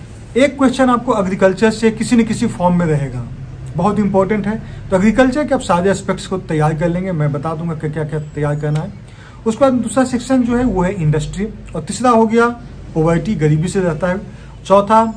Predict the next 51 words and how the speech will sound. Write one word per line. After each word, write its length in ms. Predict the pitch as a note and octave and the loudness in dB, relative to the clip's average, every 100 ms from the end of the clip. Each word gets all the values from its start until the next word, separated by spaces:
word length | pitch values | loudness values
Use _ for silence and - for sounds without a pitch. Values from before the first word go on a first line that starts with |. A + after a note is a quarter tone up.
| - - D3+ | -10 -10 -2
हम 140 | F#3 | 4
लोग 120 | A3+ | 4
गरीबी, 300 | F#3+ G#3 A3+ A#3 | 4 2 2 4
employment 680 | G3+ G3+ G3 G3+ G#3+ G#3+ D#3 | 2 2 2 2 0 -4 -4
यानी 240 | D#3 E3 | -2 0
बेरोजगारी 480 | D3+ E3+ D3+ E3+ F#3 | 0 0 0 0 0
एक 180 | F#3 F3+ | 0 0
साथ 140 | F3 | -4
जोड़ 260 | C3 F3+ G3+ | 0 0 0
सकते 280 | G3 D3+ | -2 -6
हैं 60 | F#3+ | -6
क्योंकि 160 | F#3 D#3+ | -4 -2
दोनों 240 | D#3 F3 | -2 -2
इंटर 220 | D#3+ F3 | -4 -2
रिलेटेड 360 | E3 E3 G3+ E3 | -2 -2 -2 -2
है, 180 | G#3+ - - - D#3 | -2 -6 -16 -14 -6
लेकिन 220 | E3+ G3 | -2 0
एक 140 | G3+ - | 0 0
topic 300 | F#3 G3+ - | -2 -2 -6
unemployment 680 | D#3+ E3+ E3+ D#3 D#3+ F3+ E3+ | -2 0 0 -2 -2 -2 -2
भी 100 | F#3 | 0
हो 120 | G3 | 0
गया 140 | A3 | 0
और 140 | G3 - - - | -2 -4 -18 -4
फिर 120 | A3 | 0
हो 100 | G#3+ | 2
गया 200 | G#3+ A#3 A#3 G3 | 2 0 -2 -4
एक 180 | G3 G3+ | -4 -4
environment 520 | F#3+ D3+ E3+ G#3+ A3 | -4 -2 0 0 -2
और 160 | E3+ D#3 | -2 -4
resource, 420 | D#3+ D#3 D3 C3+ | -4 -2 -2 -2
संसाधन। 560 | - F3 D#3+ C#3+ B2+ A#2 - - - - - | -6 -6 -4 -4 -6 -8 -10 -10 -14 -14 -2
ये 160 | G#3 E4 - | 0 2 0
पांच 220 | A3 C#4+ | 2 2
section 380 | C#4 C4+ B3+ A#3+ | 2 -2 0 0
अगर 220 | G#3 G3 | 0 2
आप 140 | G3+ - | 0 4
कर 180 | F#3 G3+ | 4 4
लेते 260 | F#3+ F#3 | 2 0
हैं 200 | F3+ G#3+ | -2 -2
तो 80 | F#3+ | -4
economics 500 | D#3 F3 F3 F#3+ G3 | -4 -2 -2 -2 -2
and 100 | D#3+ | -4
geography 320 | D3 D3+ D3+ | 0 -2 -2
section 360 | - D3+ - D3 | -4 -6 -4 -2
में 180 | E3 - | -2 -2
question 340 | C#3 - G3+ | -6 -4 -4
कहीं 280 | - C#3+ D3 | -4 -2 0
से 120 | D3 | 0
नहीं 160 | C3+ B2+ | -2 -4
पूछेगा। 360 | B2+ B2 A2 | -10 -12 -14